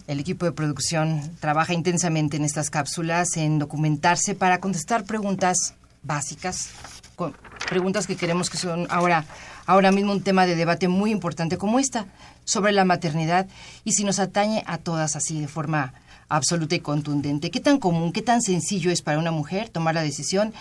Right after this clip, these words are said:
de desobedecer el mandato social y elegir no ser madre? Es el tema de hoy. De hecho, tenemos un tema por mes y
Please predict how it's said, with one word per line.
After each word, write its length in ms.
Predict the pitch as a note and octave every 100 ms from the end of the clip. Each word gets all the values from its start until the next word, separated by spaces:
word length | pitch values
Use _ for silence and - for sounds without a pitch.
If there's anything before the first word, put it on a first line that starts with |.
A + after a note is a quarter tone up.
| - - -
de 240 | D#3 F3+
desobedecer 640 | E3 F3 F#3 E3+ E3 F#3
el 140 | A3 G#3+
mandato 400 | F3 F#3 F#3+ F#3+
social 440 | C#3+ - F#3+ G3+ -
y 180 | F3+ E3+
elegir 520 | D#3+ D3+ G3+ G#3 G3
no 160 | F3 D#3
ser 200 | E3 D3
madre? 320 | B2+ B2+ - -
Es 100 | F3
el 100 | E3+
tema 220 | E3 C#3+
de 120 | B2+
hoy. 100 | A2+ - - - - - -
De 120 | G3+
hecho, 220 | C#4+ C#4+ D4
tenemos 340 | G#3 G#3 G3
un 100 | G3
tema 500 | F#3+ F#3 F#3 D3+ C#3 - _ -
por 180 | E3+
mes 400 | D#3+ F3 G#3 - - - - -
y 380 | F#3+ G3+ A3